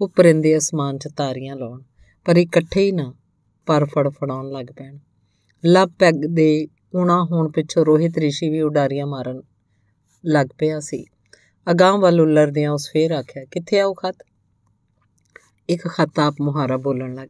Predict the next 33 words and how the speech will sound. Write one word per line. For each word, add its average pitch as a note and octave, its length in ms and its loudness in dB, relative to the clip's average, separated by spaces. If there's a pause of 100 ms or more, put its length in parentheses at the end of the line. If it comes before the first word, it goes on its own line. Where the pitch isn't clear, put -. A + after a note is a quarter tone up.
ਪਿਆ। - 160 -20 (1200)
"ਤੇਰੇ F#3 260 4
ਕੁਝ G#3+ 280 0
ਕੁ G#3+ 200 0
ਬੋਲਾਂ D3 380 2
ਨੇ D3+ 260 -4 (180)
ਆਬਸ਼ਾਰ D3+ 680 0
ਬਣਾ C#3 340 -2
ਦਿੱਤਾ C#3 400 -4
ਹੈ D#3+ 180 -6
ਮੈਨੂੰ। A#2+ 400 -8 (920)
ਪੱਥਰਾਂ F#3 380 -2
ਨਾਲ D#3+ 200 0
ਹੱਸਦੀ C#3+ 420 -4
ਖੇਡਦੀ D3 520 -2
ਮੈਂ C#3+ 140 -4
ਨਦੀ C#3 300 -4
ਹੋ C#3+ 160 -12
ਗਈ - 300 -18
ਹਾਂ। - 80 -20 (720)
ਨਦੀ F#3 240 4
ਤੁਰ F3+ 280 -2
ਪਈ B2+ 380 -6
ਹੈ - 140 -18 (140)
ਸਮੁੰਦਰ D3+ 480 0
ਬਣਨ C#3+ 320 -2
ਦੀ C#3 140 -4
ਤਾਂਘ C#3 240 -10 (100)
ਵਿੱਚ। - 400 -18 (420)
ਮੈਨੂੰ D#3 260 -2
ਪਿਆਰ D3 360 2
ਆਉਂਦਾ B2+ 280 -8
ਹੈ C3+ 220 -18